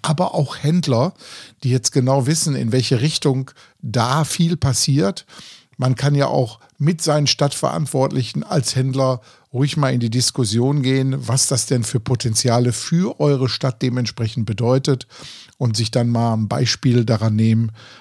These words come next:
aber auf jeden Fall weiter zu informieren, was denn mit diesem Ansiedlungsmanagement nach dem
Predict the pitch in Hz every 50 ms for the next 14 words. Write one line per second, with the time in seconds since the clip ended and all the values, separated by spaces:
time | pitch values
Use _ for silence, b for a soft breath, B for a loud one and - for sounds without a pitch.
0 | B B - 110 107 - - - - - 131 123 127 135 127 - - 123 117 117
1 | 117 107 107 95 127 135 117 - 143 147 - - - 139 131 120 110 - 131 117
2 | 113 117 113 113 113 110 110 110 b b b b b b b - 107 113 135 -
3 | - - 139 135 127 127 127 120 b b b b - 123 110 - 131 120 107 104
4 | - - 131 117 117 107 113 117 113 - 113 113 110 - 123 113 110 113 110 107
5 | - - 123 113 110 107 110 110 B B B B B B 127 117 127 139 196 214
6 | 202 151 - - 156 151 160 156 160 160 160 160